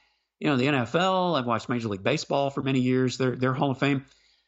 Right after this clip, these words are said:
I may definitely have to check this one out because, hey, I'm as big a rooter for Rudy T as anybody as a Rockets fan. And, yeah, talk about somebody who was underappreciated for years,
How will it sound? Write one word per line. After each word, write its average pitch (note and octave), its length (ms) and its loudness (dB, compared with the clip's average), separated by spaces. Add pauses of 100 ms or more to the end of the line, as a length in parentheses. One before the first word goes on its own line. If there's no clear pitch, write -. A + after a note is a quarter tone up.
(280)
I A3+ 360 0
may C4 180 4
definitely B3 320 2
have A3+ 100 0
to - 80 -4
check A3 240 -2
this A3 180 0
one G3 140 0
out G#3 400 0
because, C3 480 -4
hey, D#3+ 380 -2 (340)
I'm F#3+ 120 2
as F#3+ 100 2
big F3 260 0
a D#3+ 60 0
rooter F3 320 2
for - 80 -8
Rudy E3+ 280 2
T F#3+ 260 0
as C#3 120 0
anybody B2+ 460 2
as A2+ 100 -2
a A2 60 -2
Rockets D3+ 380 -4
fan. G#2+ 360 -6 (580)
And, C3+ 240 -2
yeah, C#3 220 2
talk A#3 240 0
about A#3 220 0
somebody F3 300 0
who D3+ 80 0
was C3 160 -2
underappreciated D3+ 880 0
for A2+ 120 -4
years, A2+ 540 0